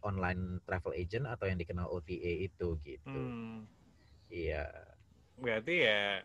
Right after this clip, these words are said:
Speaker 2: mesti cepet-cepet ya?
Speaker 1: Iya.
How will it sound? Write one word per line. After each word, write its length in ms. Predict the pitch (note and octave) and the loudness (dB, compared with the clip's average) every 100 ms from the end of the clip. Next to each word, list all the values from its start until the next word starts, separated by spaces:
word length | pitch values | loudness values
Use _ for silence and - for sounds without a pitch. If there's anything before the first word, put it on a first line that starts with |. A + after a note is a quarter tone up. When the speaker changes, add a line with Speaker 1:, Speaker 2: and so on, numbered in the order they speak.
| - - - - - - - C3 | -10 -20 -20 -20 -20 -20 -10 -8
Speaker 2:
mesti 400 | - C3+ A#2 - | -6 -2 -4 -2
cepet-cepet 540 | - A#3 - - G#3+ - | -2 -2 -4 -2 -2 2
ya? 100 | G#2+ - - - - - | 0 0 -14 -20 -20 -16
Speaker 1:
Iya. 480 | - C#3 C3 A#2 G2 | 0 2 4 6 4